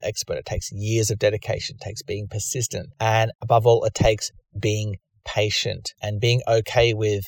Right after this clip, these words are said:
not being at thirty, forty, fifty K, hundred K a month within the next even twelve months, right? But if you have, if you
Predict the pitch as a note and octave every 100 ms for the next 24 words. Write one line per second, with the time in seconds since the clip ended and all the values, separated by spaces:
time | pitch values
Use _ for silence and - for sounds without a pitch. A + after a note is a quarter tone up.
0 | - - A2 G#2+ - A2+ A2+ G#2+ G2+ -
1 | - - A2+ A2 G2 A2 G#2 G#2+ A2+ G#2+
2 | - G#2 G#2+ G#2 - A2+ G2+ G2+ G2+ F#2+
3 | - - _ - G#2+ G#2+ G#2+ G2+ - G#2+
4 | G#2 - _ - G#2+ G#2+ G#2 - C#3 F3+
5 | - - - - - _ - G#2+ C3 -
6 | _ A2+ C3 C3 D3+ D3+ E3+ F3+ D#3+ -
7 | - D3